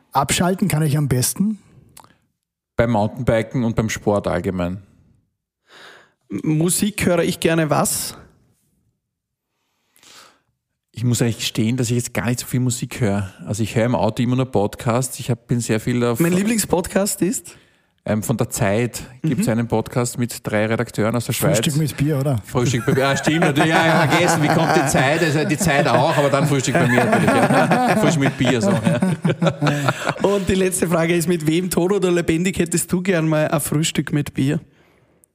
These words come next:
Speaker 2: Puh.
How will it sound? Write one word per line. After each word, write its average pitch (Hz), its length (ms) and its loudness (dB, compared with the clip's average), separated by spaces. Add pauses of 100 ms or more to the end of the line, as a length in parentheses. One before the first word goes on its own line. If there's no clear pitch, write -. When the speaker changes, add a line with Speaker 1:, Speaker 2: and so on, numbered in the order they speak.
(3500)
Speaker 2:
Puh. - 100 -8